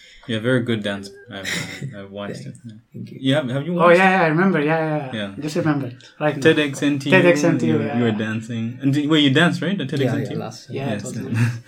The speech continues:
Speaker 1: Very nice.
Speaker 3: Yeah, it was very good.
Speaker 2: So, second would be plants, actually.
Speaker 1: Sorry?
Speaker 2: Plants.
Speaker 3: Plants.
Speaker 1: Plants.
Speaker 2: Yes. Uh, so, the, it's very important because they, <laughs> I don't know how to say it because,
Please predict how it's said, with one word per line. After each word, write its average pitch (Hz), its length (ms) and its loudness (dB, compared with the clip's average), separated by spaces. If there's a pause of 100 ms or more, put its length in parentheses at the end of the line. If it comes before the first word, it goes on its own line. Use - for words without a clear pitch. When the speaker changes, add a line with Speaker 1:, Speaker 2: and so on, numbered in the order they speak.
(360)
Speaker 1:
Very 135 200 6
nice. 107 360 0
Speaker 3:
Yeah, 131 160 -10
it 131 100 -12
was 131 120 -12
very 135 200 -12
good. 135 160 -16 (520)
Speaker 2:
So, 123 520 -4
second 180 880 -2
would 180 180 8
be 143 140 2
plants, 143 560 2
actually. - 500 -12 (300)
Speaker 1:
Sorry? 131 240 -4 (260)
Speaker 2:
Plants. 123 500 -4
Speaker 3:
Plants. 160 440 -2
Speaker 1:
Plants. 127 220 0
Speaker 2:
Yes. - 400 -8 (180)
Uh, 127 300 -2
so, 120 480 -4 (100)
the, 120 680 -14 (180)
it's - 200 -10
very 156 320 0
important 160 600 -4
because 135 480 -4 (640)
they, 147 340 0 (280)
<laughs> - 240 -6
I 131 120 2
don't 131 160 0
know 120 80 0
how 123 160 -2
to 127 80 -4
say 135 300 2
it 123 120 -4
because, 127 300 0